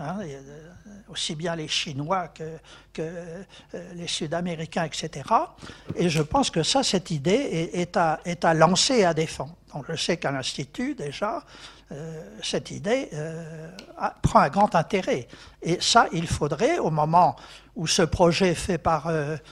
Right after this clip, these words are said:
Dominique Perrault sous la houlette de François Hollande, qui est au terminus de dix, euh, deux mille quarante, hein, je pense que préparer ça, cette notion d'un musée important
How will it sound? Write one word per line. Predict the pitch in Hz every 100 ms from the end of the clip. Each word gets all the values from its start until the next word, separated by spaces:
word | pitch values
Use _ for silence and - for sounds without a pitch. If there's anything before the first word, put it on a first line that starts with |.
| - - 151
Dominique | 131 160 175 170 -
Perrault | 180 170 165 165
sous | - 180
la | 156
houlette | 156 160 131
de | 139
François | - 170 - 147
Hollande, | 143 160 240 330 370 - - - - _
qui | - 165
est | 175 175 180
au | - 170 151
terminus | 139 185 151 165 160 175 151
de | - 143
dix, | 143 170 143 - - 156
euh, | 135 120 127 123 147 -
deux | 127 151
mille | 147
quarante, | 139 143 143 208 359 - - - _ _ _ -
hein, | - -
je | 135
pense | - 196 220
que | - 165 208 - - - - - _ - - -
préparer | 214 202 170 165
ça, | 147 - 226 - -
cette | - - 147
notion | 190 190 - 185 156
d'un | 139 143
musée | 170 170 185 160 -
important | 247 220 170 - 175 127